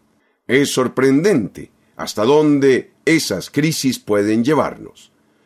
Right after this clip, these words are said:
A través de la historia los ejemplos se multiplican. No poca sangre ha quedado dispersa por los mojones del norte, por descuidos, desatención, incursiones de tonos ideológicos diversos,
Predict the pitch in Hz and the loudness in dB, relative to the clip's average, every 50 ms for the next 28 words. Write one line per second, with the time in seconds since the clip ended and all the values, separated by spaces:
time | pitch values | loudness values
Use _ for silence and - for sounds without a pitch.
0 | _ _ _ _ _ 127 - - 120 143 170 151 127 151 143 135 127 - - - | _ _ _ _ _ -8 -2 0 2 2 2 2 2 2 2 2 0 -2 -2 0
1 | 156 170 170 156 160 147 139 135 - 139 123 - 165 165 160 - - 147 139 - | 2 2 4 4 2 2 2 0 0 -4 -2 0 -2 -2 -2 -2 -4 -4 -2 0
2 | 143 131 131 123 113 - 131 117 - 170 143 - - 82 73 69 65 _ _ _ | 0 0 0 0 -2 -4 -6 -4 -4 -6 -6 -6 -8 -10 -10 -10 -14 _ _ _
3 | _ _ _ _ _ _ _ _ _ _ - 165 185 185 - - 190 185 - - | _ _ _ _ _ _ _ _ _ _ 0 0 0 0 2 -2 -2 0 0 -2
4 | - - 196 180 151 117 87 80 76 64 _ _ _ _ _ 104 117 - - 127 | 0 2 2 2 2 2 0 -2 -8 -10 _ _ _ _ _ -4 -2 0 2 4
5 | 131 143 143 135 131 135 123 123 117 - _ - 151 147 139 120 - 131 117 - | 4 4 4 4 2 2 0 -2 -4 -4 _ 2 2 2 2 0 0 -2 -2 0
6 | 123 120 120 120 113 - 113 113 104 - - 135 139 131 117 92 110 104 104 104 | -2 -2 0 -2 -2 -2 -4 -6 -4 -2 0 0 2 2 0 0 0 0 0 2
7 | 117 147 160 151 - - 143 120 - - - - _ - _ _ - 127 120 101 | 2 2 2 0 0 -2 -2 -2 -2 -4 -14 -20 _ -20 _ _ -2 -2 0 0
8 | 117 101 - - 143 156 175 175 165 165 151 135 - - _ _ _ _ - 101 | -2 -2 -2 0 0 0 2 2 2 2 2 0 -2 -10 _ _ _ _ -4 -4
9 | 127 123 - 123 120 - 110 98 90 - - - 135 156 165 160 156 147 120 - | -2 0 0 -2 -2 0 -2 -4 -4 -4 -2 0 2 2 4 4 2 2 0 -2
10 | - _ _ _ _ - 170 151 - - 143 139 - - - 180 196 202 190 165 | -6 _ _ _ _ 0 0 0 0 0 0 0 0 -2 -2 2 2 2 4 4
11 | 143 120 98 85 - 98 - - 131 139 135 131 120 - - 120 107 107 98 107 | 2 2 0 0 -4 -4 -2 2 2 2 2 2 0 -2 -4 -2 0 0 2 2
12 | 127 120 - 110 95 - 104 87 69 80 80 107 127 120 - - 117 107 90 - | 0 -2 -2 -10 -6 -6 -6 -6 -6 -4 -2 0 0 -2 -2 -2 -2 -2 -2 -6
13 | _ | _